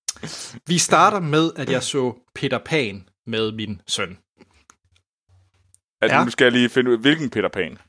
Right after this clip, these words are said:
Speaker 1: Da-, Disney, den, øh, gamle.
Speaker 2: Okay, jeg skulle lige til at sige, om det var den der Pan, eller
Speaker 1: Nå,
Speaker 2: den
Speaker 1: nej,
Speaker 2: der
Speaker 1: nej, nej, nej, nej, nej. Øhm,
Speaker 2: <laughs>
Speaker 1: ja,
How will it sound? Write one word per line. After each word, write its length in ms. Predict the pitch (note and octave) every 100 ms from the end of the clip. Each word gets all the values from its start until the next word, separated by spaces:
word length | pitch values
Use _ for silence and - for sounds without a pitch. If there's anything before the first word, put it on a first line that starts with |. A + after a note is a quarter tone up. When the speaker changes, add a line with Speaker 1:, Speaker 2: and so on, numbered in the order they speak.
| -
Speaker 1:
Da-, 160 | C#3+
Disney, 400 | - F3 - G2+ -
den, 160 | B2+ A#2
øh, 640 | A2+ A2 A2 G#2+ A2 A2
gamle. 300 | A2 A#2 G#2+ - _ _ _ _ _ -
Speaker 2:
Okay, 380 | C3 - G2+ E2
jeg 100 | A2
skulle 180 | B2+
lige 60 | B2+
til 100 | C3
at 140 | A#2+
sige, 160 | - A#2+
om 100 | A2
det 80 | A2
var 60 |
den 160 | A2 A2
der 360 | G#2+ G2+ G2 -
Pan, 560 | C3+ A2+ A2+ A2+ A2+ -
eller 400 | G2 F#2+ G2 G2+
Speaker 1:
Nå, 120 | D#3
Speaker 2:
den 80 | C3+
Speaker 1:
nej, 120 | C#3
Speaker 2:
der 60 | G#2+
Speaker 1:
nej, 160 | G#2+ -
nej, 100 | A#2+
nej, 180 | G#2 - -
nej, 100 | -
nej. 760 | - - - _ _ _ D#3+
Øhm, 460 | D3 C#3 C#3 C#3 C#3 D#3+ - - -
Speaker 2:
<laughs> 460 | - - - _ B2
Speaker 1:
ja, 120 | A2